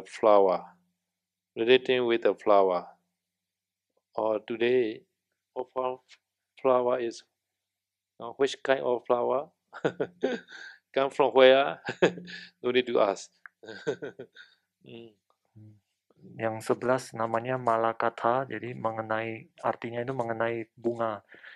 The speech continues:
Speaker 2: Jadi misalkan bertanya, "Oh, hari ini, ini bunganya dari mana?" gitu, "Siapa yang dana bunganya,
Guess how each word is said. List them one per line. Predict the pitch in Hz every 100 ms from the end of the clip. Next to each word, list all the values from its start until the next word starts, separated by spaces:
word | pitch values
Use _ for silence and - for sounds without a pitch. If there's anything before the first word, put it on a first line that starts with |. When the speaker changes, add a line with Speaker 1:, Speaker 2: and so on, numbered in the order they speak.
| _
Speaker 2:
Jadi | 113 117
misalkan | 120 113 113 127
bertanya, | 120 - 113 117 120 _ - _ _ _
"Oh, | - 113
hari | 113 117
ini, | 117 143 147 131 _ _ -
ini | 123 139
bunganya | 127 120 117 123 135
dari | 117 113 113 110 110 110
mana?" | 123 135 110 107
gitu, | 107 107
"Siapa | - 110 113
yang | 110 110
dana | 107 113
bunganya, | 110 107 107 107 113 117 113 110